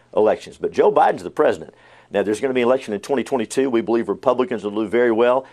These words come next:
In twenty twenty-four, we believe we're gonna take back the White House.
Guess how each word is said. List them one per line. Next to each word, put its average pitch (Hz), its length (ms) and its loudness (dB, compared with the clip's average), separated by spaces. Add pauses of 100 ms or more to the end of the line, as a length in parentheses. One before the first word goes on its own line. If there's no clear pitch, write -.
(260)
In 117 160 -2
twenty 131 220 0
twenty-four, 127 480 0
we 120 100 0
believe 113 260 -2
we're 113 140 0
gonna 110 140 -4
take - 460 -2
back 110 360 0
the 104 80 0
White 131 260 4
House. 92 300 -4